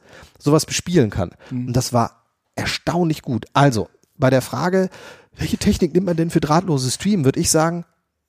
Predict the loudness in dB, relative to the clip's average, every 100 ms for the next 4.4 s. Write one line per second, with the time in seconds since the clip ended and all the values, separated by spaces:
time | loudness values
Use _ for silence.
0 | _ _ 0 2 2 0 -4 -6 _ _
1 | 2 2 0 -2 -2 -2 2 2 2 0
2 | 0 2 2 2 4 2 2 -4 -4 -4
3 | -2 -2 -2 -4 0 2 2 0 -2 0
4 | 0 0 -4 -6